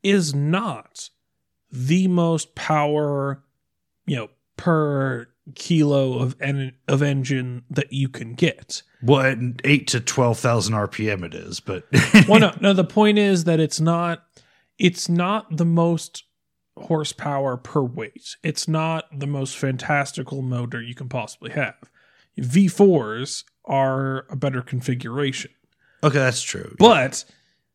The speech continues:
Speaker 1: you can have a single, you can have one or two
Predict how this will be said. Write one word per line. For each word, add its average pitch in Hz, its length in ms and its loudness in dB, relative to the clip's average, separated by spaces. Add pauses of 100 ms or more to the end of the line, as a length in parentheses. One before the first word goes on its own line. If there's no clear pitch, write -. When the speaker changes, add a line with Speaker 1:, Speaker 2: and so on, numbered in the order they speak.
(840)
Speaker 1:
you 170 160 4
can 190 140 2
have 170 200 -2
a 131 60 -8
single, 165 880 0
you 175 140 0
can 220 100 0
have 139 160 -2
one 139 260 2
or 147 120 0
two 131 920 -2